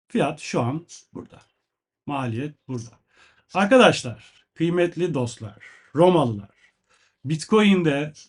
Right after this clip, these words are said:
Ethereum'da spot'tan alım yapan uzun vadeli hiç kimse şimdiye kadar para kaybetmemiştir.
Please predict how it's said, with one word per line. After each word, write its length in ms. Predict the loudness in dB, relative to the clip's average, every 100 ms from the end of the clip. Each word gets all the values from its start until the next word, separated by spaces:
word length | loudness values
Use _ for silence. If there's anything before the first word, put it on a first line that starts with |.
| -20 -18 -12
Ethereum'da 880 | -6 2 2 4 2 2 0 -6 -12
spot'tan 1080 | -20 -6 -4 2 2 2 0 2 4 2 -2
alım 480 | 0 2 2 2 0
yapan 680 | 0 -2 -4 -4 -4 -6 -10
uzun 760 | -10 -6 -6 -6 -2 0 0 -2
vadeli 720 | -8 -12 -16 -18 -14 -12 -12 -16 _ _ _ _
hiç 600 | 2 6 6 4 -6 -10
kimse 1040 | -6 4 10 10 10 4 -2 0 0 -4 -12 _ _ _ _ _
şimdiye 680 | -12 -8 -2 0 0 -4 -6
kadar 400 | -6 -4 -6 -8 -16 _
para 460 | -4 -4 -4 -8 _
kaybetmemiştir. 1800 | -12 -10 -10 -8 -8 -10 -14 -20 -18 -14 -14 -16 -20 -14 -12 -12 -14